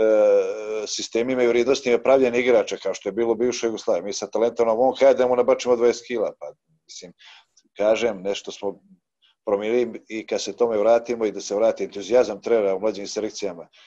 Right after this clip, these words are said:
profesora fizički, vis-, fizičkog vaspitanja da prepozna talent, e, djece, mi ćemo, e, i dalje na ovim prostorima praviti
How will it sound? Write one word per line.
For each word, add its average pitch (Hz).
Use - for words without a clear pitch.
profesora 120
fizički, 120
vis-, 107
fizičkog 117
vaspitanja 113
da 107
prepozna 110
talent, 107
e, 95
djece, 98
mi 107
ćemo, 110
e, 98
i 104
dalje 113
na 110
ovim 113
prostorima 107
praviti 98